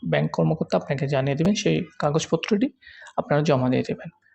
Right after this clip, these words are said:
আর যদি টাকার পরিমাণ বেশি হয়, সেক্ষেত্রে হচ্ছে আপনারা প্রথমে গিয়ে ব্যাংকে আলোচনা করুন, মুনাফার হার আপনাদেরকে বাড়িয়ে দিতে পারে কিনা, সেই বিষয়টা আপনারা ক্লিয়ার থাকবেন। যদি অন্য কোনো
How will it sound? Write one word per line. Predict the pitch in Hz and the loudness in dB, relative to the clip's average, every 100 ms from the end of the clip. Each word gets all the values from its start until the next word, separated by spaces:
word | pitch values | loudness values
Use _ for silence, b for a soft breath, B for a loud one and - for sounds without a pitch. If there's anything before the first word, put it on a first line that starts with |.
| - | -4
আর | 151 | -2
যদি | 147 147 | 0 0
টাকার | 151 147 165 | 0 0 -2
পরিমাণ | 180 180 180 | 0 0 2
বেশি | 175 - | 0 0
হয়, | 190 214 254 - | 0 0 -2 -2
সেক্ষেত্রে | 160 165 - 151 | -2 0 0 0
হচ্ছে | 156 - | 0 0
আপনারা | - - 147 156 165 b b _ _ _ _ | -2 -2 -2 -2 -4 b b _ _ _ _
প্রথমে | 165 - 180 180 | -2 2 2 4
গিয়ে | 196 196 247 - | 4 4 2 0
ব্যাংকে | 151 147 160 | -2 0 0
আলোচনা | 151 151 180 175 | 0 0 0 0
করুন, | 170 175 214 - | 2 2 0 0
মুনাফার | 160 147 - 151 139 | 0 -2 -2 -2 0
হার | 147 | 0
আপনাদেরকে | 139 - 143 - | -2 -2 -2 -2
বাড়িয়ে | 147 143 160 160 | -2 0 2 2
দিতে | 175 165 | 2 2
পারে | 170 190 | 4 2
কিনা, | 190 185 220 B B B - | 2 2 2 B B B -4
সেই | 170 147 | 0 2
বিষয়টা | 139 156 160 | 0 -2 -2
আপনারা | 151 175 185 247 - _ | -2 0 2 0 -4 _
ক্লিয়ার | - 160 147 | 0 0 0
থাকবেন। | - 147 147 139 - _ _ _ _ - - _ _ _ _ _ _ - | -4 -4 -4 -4 -10 _ _ _ _ -20 -20 _ _ _ _ _ _ 0
যদি | 170 151 190 240 _ _ - | 2 4 2 0 _ _ -6
অন্য | 226 151 | 0 0
কোনো | 147 156 | 2 4